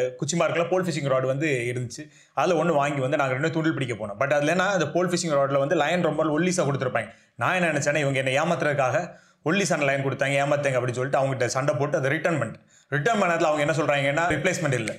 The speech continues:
ஓகே, ரிப்ளேஸ்மெண்ட் இல்லையா? நான் சொன்னேன், "அப்போ கண்டிப்பா எனக்கு ரிப்ளேஸ்மெண்ட் தான் வேணும், ஏன்னா நான் என் மகள் கூட ஃபிஷிங் போறோம்" அப்படின்னு சொல்லிட்டு. இவங்க என்ன பண்ணிட்டாங்கன்னா, இந்த ஐந்நூறு ரூபா போல் ஃபிஷிங் ராட் தடுக்கு பதிலா வந்து பாத்தீங்கன்னா, ரெண்டாயிரம் ரூபாய்க்கு உள்ள essential ledgering set அப்படிங்கிற ராட் அண்ட் ரீலை கொடுத்தாங்க. அது வந்து பாத்தீங்கன்னா, ஒரு ரெண்டாயிரம் ரூபாய்க்குள்ளது.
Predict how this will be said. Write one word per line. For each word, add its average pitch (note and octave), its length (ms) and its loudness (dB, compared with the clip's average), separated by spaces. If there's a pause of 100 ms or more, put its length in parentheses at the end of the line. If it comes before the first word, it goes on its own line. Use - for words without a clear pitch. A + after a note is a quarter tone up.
ஓகே, D#3+ 160 -2
ரிப்ளேஸ்மெண்ட் F3 460 0
இல்லையா? B2+ 260 0
நான் C3+ 120 2
சொன்னேன், D#3 200 0
"அப்போ C#3+ 140 -2
கண்டிப்பா D#3 380 0
எனக்கு C#3 160 -2
ரிப்ளேஸ்மெண்ட் D3 320 -4
தான் C#3+ 100 2
வேணும், D3+ 320 0
ஏன்னா C3+ 180 0
நான் C3 100 0
என் C3 80 -2
மகள் C3+ 200 0
கூட C3+ 120 -2
ஃபிஷிங் C3+ 260 -8
போறோம்" B2+ 140 0
அப்படின்னு A2 180 -8
சொல்லிட்டு. A2 280 -18 (200)
இவங்க F3+ 280 -2
என்ன D3+ 140 2
பண்ணிட்டாங்கன்னா, A#2+ 580 0 (320)
இந்த A2+ 180 -4
ஐந்நூறு E3 340 2
ரூபா E3 140 2
போல் E3 160 2
ஃபிஷிங் D#3 240 -2
ராட் B2+ 260 2
தடுக்கு C3 300 0
பதிலா B2 200 2
வந்து B2 180 0
பாத்தீங்கன்னா, B2 360 0
ரெண்டாயிரம் D#3 360 2
ரூபாய்க்கு B2+ 440 0
உள்ள B2+ 400 -2 (220)
essential F3+ 580 0 (100)
ledgering D#3 480 0
set C#3+ 160 0
அப்படிங்கிற C#3 360 0
ராட் D3+ 220 2
அண்ட் E3+ 120 0
ரீலை D3 140 2
கொடுத்தாங்க. C3 340 0
அது C#3+ 240 2
வந்து D3+ 80 0
பாத்தீங்கன்னா, C3 460 0
ஒரு B2+ 160 2
ரெண்டாயிரம் C3 220 0
ரூபாய்க்குள்ளது. A#2+ 380 -4